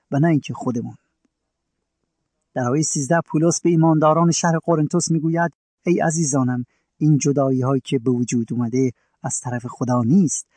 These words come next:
از طرف شیطانه و هرگز باعث خوشنودی مسیح نیز نمیباشه.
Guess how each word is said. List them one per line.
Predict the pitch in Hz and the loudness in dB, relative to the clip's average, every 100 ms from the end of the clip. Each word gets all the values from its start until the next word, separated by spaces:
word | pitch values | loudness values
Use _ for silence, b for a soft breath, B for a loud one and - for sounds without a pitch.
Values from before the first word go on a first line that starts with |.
| b 151 | b -8
از | - | -2
طرف | 151 160 196 | 0 0 0
شیطانه | - 175 147 190 247 139 95 _ _ _ _ - | 0 0 0 0 2 0 -4 _ _ _ _ -8
و | 135 | -4
هرگز | 143 117 220 175 | -4 0 0 0
باعث | 147 175 180 - | 4 4 4 0
خوشنودی | - 160 - 147 143 143 | 0 -4 0 -2 0 -2
مسیح | 131 123 147 127 | -2 -2 -4 0
نیز | 123 110 | -2 0
نمیباشه. | 139 185 - - - - | 0 0 -2 -10 -14 -14